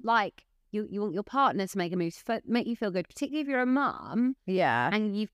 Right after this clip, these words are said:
Speaker 1: you've got that change in body, you feel different, like,
Speaker 2: Yeah.
Speaker 1: in your body. I
Speaker 2: Yeah.
Speaker 1: I've got, like, insecurities, like, literally my boobs are like empty sacks of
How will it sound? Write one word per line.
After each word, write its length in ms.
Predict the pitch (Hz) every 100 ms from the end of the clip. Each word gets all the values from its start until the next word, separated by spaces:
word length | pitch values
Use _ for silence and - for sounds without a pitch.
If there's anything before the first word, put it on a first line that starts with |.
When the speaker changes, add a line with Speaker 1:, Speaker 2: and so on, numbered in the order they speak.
| -
Speaker 1:
you've 300 | 214 202 -
got 220 | 220 139
that 180 | 185 -
change 380 | - 202 196 190
in 100 | 180
body, 260 | 175 165
you 100 | 180
feel 200 | - 220 -
different, 500 | 233 - 175 143 156
like, 80 | 185
Speaker 2:
Yeah. 280 | 156 113 160
Speaker 1:
in 160 | 196
your 140 | 180 175
body. 420 | 165 160 117 135
I 140 | 170
Speaker 2:
Yeah. 260 | 196 160 123
Speaker 1:
I've 160 | 175 -
got, 200 | 165 95
like, 220 | 156 -
insecurities, 680 | 160 - - 160 - 165 160
like, 140 | 135
literally 460 | 170 - - 151 156
my 160 | 156
boobs 360 | 151 160 156 -
are 60 | 139
like 340 | 151 151 - -
empty 400 | 160 - - 151
sacks 500 | - 160 - - -
of 100 | 160